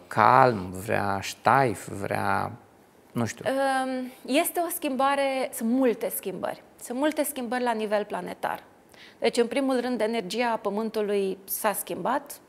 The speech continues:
Speaker 2: e demonstrat de oamenii de știință. Ce înseamnă asta? Înseamnă că și noi, ca ființe care vii, care trăim pe această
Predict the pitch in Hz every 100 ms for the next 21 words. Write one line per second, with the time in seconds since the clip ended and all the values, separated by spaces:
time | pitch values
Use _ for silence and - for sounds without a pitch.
0 | - _ _ _ 208 208 226 180 202 208
1 | - 226 196 214 202 196 190 185 - 180
2 | 156 - 165 240 233 226 233 339 330 302
3 | 320 311 302 285 269 - - - - -
4 | 269 294 349 294 - - 214 233 - -
5 | 262 254 247 233 226 214 - - 202 269
6 | - 208 202 - 226 277 277 208 214 214
7 | -